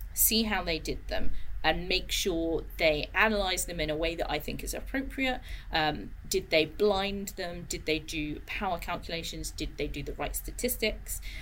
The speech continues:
And if they claim something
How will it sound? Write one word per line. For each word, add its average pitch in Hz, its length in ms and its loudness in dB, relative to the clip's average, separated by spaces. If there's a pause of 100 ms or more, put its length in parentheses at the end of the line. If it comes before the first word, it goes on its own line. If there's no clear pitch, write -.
(420)
And 180 460 4 (280)
if 269 240 0
they 254 140 2
claim 269 680 0
something 165 800 -2